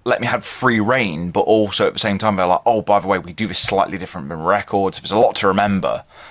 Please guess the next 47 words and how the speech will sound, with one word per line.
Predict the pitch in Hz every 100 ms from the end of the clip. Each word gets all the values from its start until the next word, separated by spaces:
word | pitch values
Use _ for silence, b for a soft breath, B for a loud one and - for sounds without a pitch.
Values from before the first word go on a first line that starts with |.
| B
as | 87 87
what's | 80 -
going | 98 92
on. | 92 85
Like, | 76 -
I've | 92 -
got | 87
these | 85
little | 95 87
changes | 107 98 92 85
that | 82
are | 85
a |
little | 92 98
bit | 78 -
different | 92 82
to | -
the |
record, | 78 92 - 92 90
but | -
I | -
still | - 101
have | 90
free | - - 90
reign | 82 92 98 90
on | 82 80
this | 101 104
section." | - 98 - - 95 92 90
And | 85 80
it, | - B B B
it | 107
was | -
very, | 135 139 139
very | 120 101
cool. | - 117 98 55 - B B B _
And | 104
then | 110 117
we |
do | 110 113
the | 98
shows, | - 110 107 85 73 - -
and | 90
it's | - - - - _
super | - - 107 104 87
fun, | - 85 82 80 - b b b b b _
super | - 117 -
organic. | 95 80 92 92 87 - -